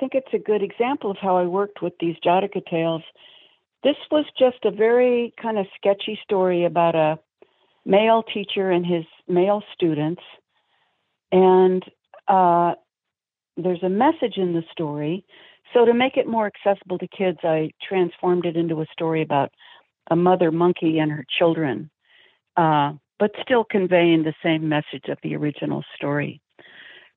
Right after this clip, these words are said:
So, uh, yeah, so it's called The Monkeys in the Bodhi Tree. Long ago, in another place and time, there lived a wise monkey mother.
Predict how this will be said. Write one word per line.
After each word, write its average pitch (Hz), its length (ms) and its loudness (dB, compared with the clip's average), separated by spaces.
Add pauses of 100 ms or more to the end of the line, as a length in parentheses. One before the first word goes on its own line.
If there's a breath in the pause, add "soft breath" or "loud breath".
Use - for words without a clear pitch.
(160)
So, 202 380 6 (120)
uh, 196 260 4 (120)
yeah, 277 320 2 (340)
so 240 280 4
it's 240 160 -4 (100)
called 240 220 0
The 214 80 0
Monkeys 226 420 -4
in 208 140 -2
the 208 80 -6
Bodhi 277 300 -4
Tree. 131 300 -10 (1600 loud breath)
Long 330 260 4
ago, 208 460 4
in 170 140 -2
another 170 420 0
place 247 300 0
and 240 140 -6
time, 240 380 -2
there 165 160 -4
lived 208 300 -2
a - 80 -4
wise 180 400 2 (100)
monkey 165 340 -2
mother. 156 440 -2